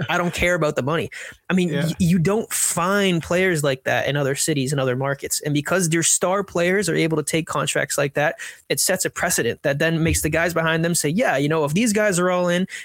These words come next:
Speaker 1: and they're leaving money on the table because they wanna go out there and put the best team on the ice possible, then damn it, I'll do the same thing." And I think it kinda trickles through the locker room.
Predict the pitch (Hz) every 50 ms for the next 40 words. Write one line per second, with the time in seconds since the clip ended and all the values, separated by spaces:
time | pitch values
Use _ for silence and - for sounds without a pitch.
0 | - - 147 147 175 196 220 226 214 196 190 185 185 185 180 175 170 165 151 -
1 | 170 160 160 156 160 160 160 - - - _ - 135 175 147 143 151 165 185 196
2 | 202 190 170 - - 202 160 175 170 165 170 - 175 170 165 151 - 160 143 147
3 | 139 - - - - 160 - - - 175 170 160 160 156 156 151 151 147 - -
4 | 156 156 156 - 175 165 151 147 143 170 170 180 185 175 - 139 147 160 160 147
5 | 147 - - 143 135 135 139 - 151 139 - 123 123 143 - - 233 202 170 -
6 | - 185 165 151 - - 180 - 165 - - 170 160 143 135 139 156 175 - -
7 | 107 - -